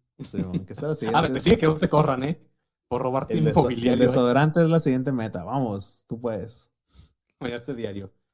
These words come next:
Speaker 2: <laughs> mister Robot dice, "Rodri, un Pretomanía leyendo todos los comentarios del Pretomanía <laughs> uno al nueve".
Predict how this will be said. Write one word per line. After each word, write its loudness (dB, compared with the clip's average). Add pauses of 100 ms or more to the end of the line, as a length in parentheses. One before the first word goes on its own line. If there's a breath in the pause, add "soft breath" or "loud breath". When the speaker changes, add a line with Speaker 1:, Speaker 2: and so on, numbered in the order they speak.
(140)
Speaker 2:
<laughs> -20
mister -8
Robot -6
dice, -12 (360)
"Rodri, -2
un -8
Pretomanía -4
leyendo -4
todos -10
los -8
comentarios -10
del -12
Pretomanía -10
<laughs> -8
uno -2
al -4
nueve". -6